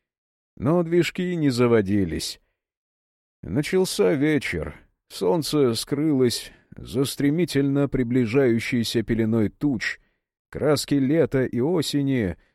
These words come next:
смешавшиеся в конце августа, словно выцвели. Стемнело. Илья перестал копаться в моторе, оглядел горизонт, вытер руки ветошью.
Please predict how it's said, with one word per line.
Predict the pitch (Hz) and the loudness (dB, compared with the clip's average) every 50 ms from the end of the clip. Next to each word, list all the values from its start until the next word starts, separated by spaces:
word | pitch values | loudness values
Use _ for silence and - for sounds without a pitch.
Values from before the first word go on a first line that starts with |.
| _ _ | _ _
смешавшиеся | - - - - 175 165 - - 202 185 160 - - - 151 147 143 123 - - 143 135 | -14 -10 -4 -4 -4 -2 -2 -2 0 0 0 0 0 -2 0 0 0 -2 -2 0 0 0
в | 120 - | 0 0
конце | - 143 131 127 - - 151 139 120 - | -2 -2 -2 -2 -2 -2 0 0 0 2
августа, | - 151 160 139 127 123 139 131 - - - 123 123 110 92 | 2 2 2 2 0 -2 -4 -4 -2 0 0 2 2 2 2
словно | - - - 120 143 127 101 104 127 123 | -2 -4 -2 0 0 0 2 2 0 0
выцвели. | 101 85 117 143 143 - - - 92 90 87 80 80 78 76 71 - _ _ _ _ _ _ _ _ - | 0 0 0 0 0 -2 -2 -4 -4 -2 -2 -2 -2 -2 -4 -4 -8 _ _ _ _ _ _ _ _ -18
Стемнело. | - - - 151 139 123 120 123 127 113 87 78 76 78 73 69 - _ _ _ _ _ _ _ _ _ _ _ _ | -18 -2 0 0 2 2 0 0 -2 -2 -2 -2 -4 -6 -6 -8 -10 _ _ _ _ _ _ _ _ _ _ _ _
Илья | - - 78 80 98 139 165 170 | -12 -10 -8 -4 -2 -2 -2 -2
перестал | - 170 170 175 160 - - 196 190 165 | -2 -2 -2 -2 -4 -2 -2 0 0 0
копаться | - - 151 151 - 156 143 - - - 127 | 0 -2 -2 0 0 0 0 0 -2 -2 -2
в | 113 104 | 0 0
моторе, | 113 117 110 - - 170 175 151 147 143 135 117 98 - _ _ _ _ _ _ _ _ _ | 0 0 0 0 0 0 2 4 4 4 4 2 0 -4 _ _ _ _ _ _ _ _ _
оглядел | - 170 151 151 156 156 151 160 156 139 | -8 -4 0 0 0 2 2 2 2 2
горизонт, | 117 110 117 107 104 95 92 113 143 - 104 87 80 - - - - | 2 2 2 2 2 0 2 2 2 4 2 0 -4 -10 -16 -20 -20
вытер | - - - 80 117 151 165 139 - - 123 127 120 | -18 -16 -10 -6 -2 -2 0 0 0 0 0 0 0
руки | 104 101 131 147 139 107 - 123 120 113 98 | -2 -2 -2 -2 -2 -2 -2 -2 0 0 0
ветошью. | 82 78 127 143 120 - 95 85 - - - 82 76 71 69 - | 0 0 0 0 0 0 -4 -6 -6 -8 -8 -8 -8 -8 -8 -10